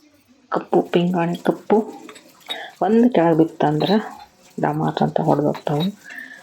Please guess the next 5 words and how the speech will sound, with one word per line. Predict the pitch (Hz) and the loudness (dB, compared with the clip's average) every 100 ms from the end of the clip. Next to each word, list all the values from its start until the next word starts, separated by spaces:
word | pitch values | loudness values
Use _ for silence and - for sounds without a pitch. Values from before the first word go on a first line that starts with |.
| _ - | _ -6
ಹಂಗಾಗಿ | 175 - 156 156 - 90 - - - | -4 -2 -2 -2 0 0 -2 -12 -6
ಸೂಕ್ಷ್ಮವಾಗಿ | 170 - - 170 156 151 147 196 - - - - - 151 | -4 -2 -2 0 -2 -2 0 -2 -2 -12 -12 -10 -4 -4
ಈ | |
ಕಪ್ಪನ್ನು | 143 - 160 - 151 151 156 156 | -4 -6 -6 -4 -4 -4 -4 -2
ನಾವು | 160 | -2